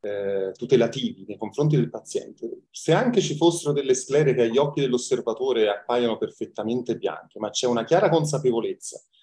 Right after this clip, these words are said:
che, eh, invece la cute sotto digitopressione o senza digitopressione dovesse apparire gialla e quindi c'è un dubbio di ittero, beh, io credo che in questo contesto, data la, la necessità di sensibilizzare nei confronti di una patologia rara, ma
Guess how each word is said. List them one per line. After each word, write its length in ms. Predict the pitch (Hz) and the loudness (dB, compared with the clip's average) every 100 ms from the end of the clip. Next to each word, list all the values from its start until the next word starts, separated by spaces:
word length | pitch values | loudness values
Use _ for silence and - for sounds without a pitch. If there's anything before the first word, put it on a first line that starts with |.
| _ _ | _ _
che, 460 | 139 131 120 - - | 4 4 4 -4 -4
eh, 160 | 120 | -2
invece 640 | 123 139 147 120 - 101 95 | -2 -2 0 0 0 -4 -2
la 340 | 113 117 117 - | -2 0 -2 -4
cute 340 | 165 123 104 | -4 -4 -6
sotto 280 | - 113 131 | -4 -2 0
digitopressione 760 | 117 120 - 120 117 - 175 113 | 0 0 -2 -2 -4 4 4 4
o 60 | |
senza 380 | 101 - 151 147 | -2 -4 -2 -2
digitopressione 1000 | 120 120 113 113 107 - - 139 104 85 _ _ - | -2 -6 -8 -8 -6 -6 0 0 0 -4 _ _ -6
dovesse 560 | 107 123 120 120 104 | 2 2 4 4 4
apparire 720 | 101 104 113 110 113 107 101 | 4 0 -2 -2 0 0 0
gialla 400 | 98 139 110 95 | 0 2 2 -2
e 80 | 95 _ | -6 _
quindi 220 | 139 110 | -8 -6
c'è 160 | - | 0
un 180 | 147 127 | 0 0
dubbio 300 | 143 127 120 | -6 -2 0
di 220 | 117 127 | 0 0
ittero, 480 | 175 - - 101 - _ - _ | -2 -2 -2 -2 -2 _ -20 _
beh, 240 | 117 147 131 | 4 6 6
io 360 | 123 120 135 151 | 4 2 2 2
credo 200 | 143 120 | 2 0
che 80 | |
in 80 | 113 | 0
questo 300 | 113 160 - | -2 -2 -2
contesto, 640 | 147 127 120 92 - - 98 | -6 -6 -4 -6 -6 -8 -4
data 260 | 123 156 | -2 0
la, 180 | 139 123 | 0 0
la 340 | 117 - 120 120 | -4 -2 0 2
necessità 560 | 117 120 123 - 170 | 0 0 -2 2 2
di 80 | 156 | 2
sensibilizzare 1000 | - 160 156 - - 120 120 165 143 101 | 2 0 0 -8 -6 -6 -2 0 2 0
nei 80 | 98 | -2
confronti 400 | 107 - 131 107 | -6 -2 -2 -2
di 60 | |
una 80 | 107 | -2
patologia 580 | 107 107 101 - 147 147 | -2 -2 -2 -2 2 4
rara, 480 | 139 127 92 90 90 | 4 2 2 -2 -4
ma 280 | 110 123 | -2 0